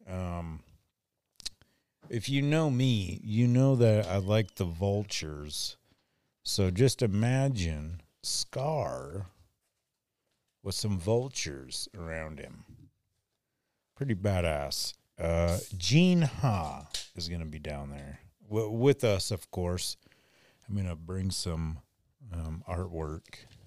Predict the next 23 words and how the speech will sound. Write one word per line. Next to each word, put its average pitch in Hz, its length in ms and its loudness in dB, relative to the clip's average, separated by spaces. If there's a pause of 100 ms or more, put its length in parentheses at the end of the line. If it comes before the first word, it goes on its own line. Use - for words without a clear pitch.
(1160)
down 80 260 2
there 78 160 -2
as 78 180 -4
well. 76 380 -6 (320)
Um, 98 600 0
the 117 200 -2
other 170 260 6
one 104 420 4
that's 117 220 2
gonna 135 200 4
be 120 260 0
really 139 440 0
sweet, 92 360 -2
I'm 98 200 -4
super 202 440 0
excited 113 800 -2
to 107 340 0
be 92 180 -2
traveling, 110 1000 -2 (1400)
um, 82 540 -2 (580)
this 95 260 -2
summer. 87 460 -2 (1200)
Uh, 78 420 -8